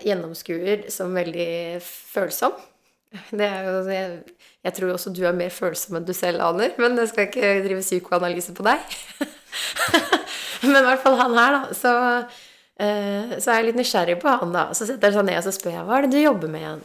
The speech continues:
"Jo, da, han er maskintekniker." Og så skurrer det litt da, for jeg tenker at, eh, er det det han har, er det hans kall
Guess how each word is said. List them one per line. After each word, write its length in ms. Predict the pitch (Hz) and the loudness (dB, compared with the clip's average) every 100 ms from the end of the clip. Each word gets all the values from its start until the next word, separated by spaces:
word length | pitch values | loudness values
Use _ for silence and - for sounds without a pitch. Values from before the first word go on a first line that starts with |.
| 190 | -4
"Jo, 140 | 233 247 | -2 0
da, 140 | 233 | 0
han 100 | 214 | 0
er 80 | 208 | -2
maskintekniker." 920 | 214 - 180 156 165 196 180 202 190 - _ _ _ _ _ _ _ - | -4 -6 -8 -10 -12 -10 -4 -2 -4 -8 _ _ _ _ _ _ _ -8
Og 80 | 185 | -6
så 80 | 185 | -4
skurrer 480 | - - 202 165 160 | -4 -2 0 0 -2
det 80 | |
litt 160 | 180 180 | -4 -2
da, 80 | 170 | -2
for 80 | 175 | -2
jeg 200 | 160 160 | -4 -4
tenker 280 | 175 151 165 | -6 -8 -10
at, 100 | 156 160 | -8 -6
eh, 640 | 160 160 160 156 151 156 151 151 - - 170 | -4 -4 -6 -6 -8 -8 -10 -14 -20 -8 -6
er 60 | |
det 120 | 165 151 151 | -2 -4 -2
det 140 | 147 | -4
han 200 | 143 147 147 | -6 -6 -4
har, 280 | 147 143 147 151 | -4 -4 -4 -8
er 140 | - 160 | -6 -4
det 80 | 151 | -4
hans 220 | 160 - | -6 -6
kall 260 | - 190 | 0 2